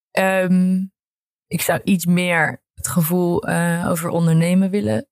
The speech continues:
willen hebben. Van, "Oh ja, eh, ik ben nu vier jaar voor mezelf aan het werk." En in de reclame ging dat eigenlijk best wel uurtje factuurtje. En nu ben ik ineens een business aan het bouwen.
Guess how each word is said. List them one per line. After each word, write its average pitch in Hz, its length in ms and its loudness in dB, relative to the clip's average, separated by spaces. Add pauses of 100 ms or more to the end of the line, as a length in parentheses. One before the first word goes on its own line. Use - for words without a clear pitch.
willen 185 340 0
hebben. 180 240 0
Van, 185 240 -2
"Oh 170 80 2
ja, 156 320 0 (120)
eh, 165 380 -2
ik 190 120 -6
ben 175 160 2
nu 165 380 0
vier 170 300 0
jaar 165 240 0
voor 170 140 -4
mezelf 165 380 2
aan 160 140 2
het 160 100 2
werk." 160 360 -2 (920)
En 190 120 2
in 170 100 4
de 170 60 2
reclame 165 440 0
ging 165 200 0
dat 160 140 0
eigenlijk 165 340 -4
best 156 180 0
wel 160 200 -2
uurtje 165 300 0
factuurtje. 165 600 -2
En 147 140 2
nu 160 280 2 (180)
ben 165 140 0
ik 156 140 0
ineens 156 240 2
een 151 140 2
business 139 380 -2
aan 165 140 0
het 156 260 -2 (720)
bouwen. 156 500 0